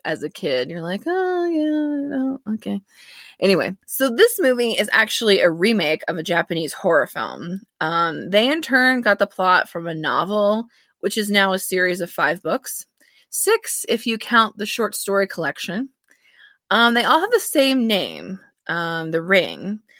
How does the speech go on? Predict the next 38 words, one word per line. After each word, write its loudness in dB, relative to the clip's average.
So 2
I 4
thought 0
this -2
was -4
a 0
reference 0
to -8
the -6
circle -2
of -4
light 0
around 0
the -6
well -2
cover 2
that -6
buried -2
Samara. -2
Um, 0
the -6
filmmakers -2
thought 4
it 6
was -2
a -2
reference 0
to -8
the -4
telephone 0
ring -8
when -4
you -2
get -2
the -10
creepy -4
call, 0
like, -12